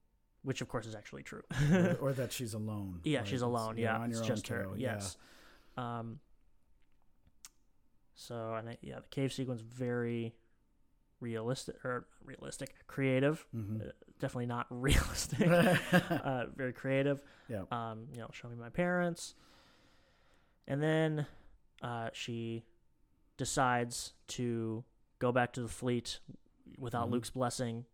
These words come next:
Speaker 2: Right.
Speaker 1: and decides to do it by herself.
Speaker 2: Yeah.
Speaker 1: She also learns the truth of what happened with,
Speaker 2: Yes.
Speaker 1: um, Luke and Ben Solo.
Speaker 2: Right.
Speaker 1: And we get the kind of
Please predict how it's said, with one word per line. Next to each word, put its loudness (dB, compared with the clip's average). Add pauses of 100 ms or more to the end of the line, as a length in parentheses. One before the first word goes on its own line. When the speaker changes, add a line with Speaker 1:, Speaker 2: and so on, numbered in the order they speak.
(120)
Speaker 2:
Right. 2
Speaker 1:
and -4
decides -4
to -8 (180)
do -4
it -6
by -6
herself. -2 (100)
Speaker 2:
Yeah. -2
Speaker 1:
She 4
also 6
learns 0
the -4
truth 0
of -4 (160)
what -2
happened -4 (880)
with, 2
Speaker 2:
Yes. -4 (720)
Speaker 1:
um, -10 (360)
Luke -2
and -6 (360)
Ben -6
Solo. 6
Speaker 2:
Right. -4 (200)
Speaker 1:
And -6
we -2
get -2
the -4
kind -6
of -8